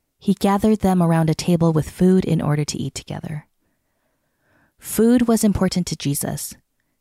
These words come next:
And what have I done? I've spent most of my life trying to pretend food wasn't important at all,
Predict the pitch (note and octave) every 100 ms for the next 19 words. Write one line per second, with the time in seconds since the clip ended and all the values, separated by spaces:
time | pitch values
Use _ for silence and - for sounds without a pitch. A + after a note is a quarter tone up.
0 | _ - E3+ F#3 F#3 F#3+ E3+ E3 F3+ A3
1 | A#3 A#3 _ _ _ _ _ _ _ -
2 | F3 G3 - G#3 G3 F#3 F#3+ - A3 G#3
3 | F#3 D#3+ D3+ - - F3+ G3 G3 G3 -
4 | D#3 D#3 - F3+ F3+ E3+ D#3+ D#3+ D3 -
5 | D#3 - D#3+ C#3+ D3 - C3+ C3+ C#3+